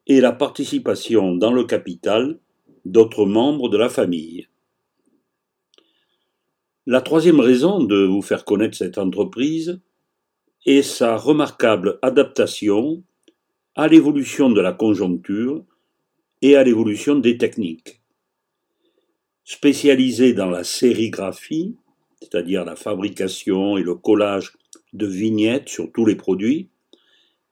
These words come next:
elle a dû régulièrement acheter de nouvelles machines, faire face à la concurrence nationale et internationale, et depuis six ans,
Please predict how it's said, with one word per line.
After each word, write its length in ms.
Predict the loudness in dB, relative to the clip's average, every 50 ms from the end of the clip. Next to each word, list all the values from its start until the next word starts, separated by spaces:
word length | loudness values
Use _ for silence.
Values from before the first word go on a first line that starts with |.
| _ _
elle 180 | 2 4 6 6
a 100 | 6 6
dû 340 | 4 2 2 4 4 4 4
régulièrement 1080 | 2 2 2 2 4 4 4 6 6 6 4 2 0 -2 -2 -2 -2 -2 -4 -6 -10 _ _ _ _ _ _ _ _ _ _ _
acheter 480 | -2 -2 -2 -2 -4 -2 2 2 2 4
de 100 | 2 0
nouvelles 280 | 0 4 4 4 4
machines, 640 | 4 0 -4 -4 -6 -4 -4 -2 -2 -2 -2 -4 -6 -8 _ _ _ _ _ _ _ _
faire 300 | -4 0 0 0 0 -2
face 340 | -4 -2 -2 -2 -2 -2
à 60 | -2 -2
la 80 | -2
concurrence 640 | -2 0 2 2 2 2 0 0 0 0 0 0 -2
nationale 720 | -4 -6 -6 -6 -2 -2 -2 0 0 -2 -4 -2 0 0
et 100 | 0 2
internationale, 1120 | 2 2 2 2 2 0 0 0 -4 -6 -6 -8 -8 -8 -6 -6 -4 -4 -4 -4 -6 -8 -12 _ _ _ _ _ _ _ _ _ _ _ _ _ _ -4
et 500 | 2 4 4 6 6 4 4 2 -2 -8 _
depuis 440 | 0 0 0 0 0 -4 -8 -8 -8
six 400 | -8 -6 -4 -4 -4 0 0 2
ans, 340 | 2 2 0 -2 -6 -10